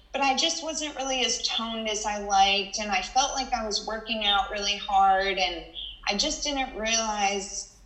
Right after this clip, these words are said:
and understand why I wasn't getting toned. And, you know, um, I just had little things about my body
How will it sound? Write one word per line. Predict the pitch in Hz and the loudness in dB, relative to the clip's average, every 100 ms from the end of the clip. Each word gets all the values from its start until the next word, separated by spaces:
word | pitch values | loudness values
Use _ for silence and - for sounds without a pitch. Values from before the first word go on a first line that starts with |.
| - | -8
and | 220 190 | -6 -4
understand | - 226 214 202 - - 185 190 190 185 | -2 -2 0 2 2 2 2 2 0 2
why | 190 208 214 208 | 4 4 4 2
I | |
wasn't | 208 202 202 202 | 0 0 -2 -2
getting | 185 185 185 | -2 -2 -2
toned. | - 175 175 175 170 170 160 165 | -2 -2 -2 -2 -2 0 0 0
And, | 151 139 - - - - | -2 -4 -8 -8 -8 -6
you | 208 202 | 0 2
know, | 180 170 170 156 - | 4 4 4 2 0
um, | 196 175 165 156 156 156 156 - - _ _ - - - - | 0 0 0 -2 -4 -8 -8 -12 -20 _ _ -20 -20 -8 0
I | 254 | 4
just | 370 - | 6 6
had | 302 226 | 4 4
little | 233 208 | 2 2
things | 208 202 190 | 2 -2 0
about | 190 180 | 2 2
my | - 180 | 2 -2
body | 170 156 147 | 0 0 0